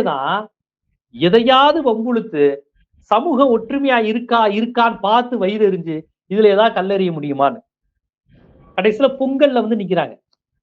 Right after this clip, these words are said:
அடுத்து உங்களுக்கு என்ன பேர் வைக்கணுங்கிறது முதற்கொண்டு அவங்க டிசைட் பண்ணுவாங்க. அப்பட்டமான ஒரு பாசிச மனநிலை, தமிழர் விரோத மனநிலை,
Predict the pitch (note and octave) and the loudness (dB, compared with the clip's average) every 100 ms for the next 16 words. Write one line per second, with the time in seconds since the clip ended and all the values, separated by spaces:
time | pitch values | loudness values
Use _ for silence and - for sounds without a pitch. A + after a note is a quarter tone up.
0 | _ _ _ _ _ - G#3 B3 A3 G#3+ | _ _ _ _ _ 0 0 2 2 2
1 | G#3 F#3+ G#3 B3+ A#3 B3 A#3+ A3 A3 G#3 | 0 0 0 0 6 6 4 -2 -6 -8
2 | G3 F#3+ G3+ G#3+ G#3 F3 D3 F3 D3+ C3+ | -8 -6 -6 -4 -6 -6 -10 -12 -10 -12
3 | A2+ - _ _ _ _ _ _ - D3+ | -12 -14 _ _ _ _ _ _ -4 -4
4 | - C4+ B3+ A#3+ B3 A#3+ - F3 G3 G3+ | -2 -2 0 0 2 0 0 0 0 -2
5 | F#3+ E3+ E3 F#3 F#3+ C#4 - _ _ _ | -6 -4 -2 0 0 -2 -6 _ _ _
6 | A3+ C#4 E4 D#4+ D#4+ B3+ B3 B3+ B3+ A3+ | 0 0 2 2 2 0 2 2 2 0
7 | G3+ G3 F3 E3 | -2 -2 0 0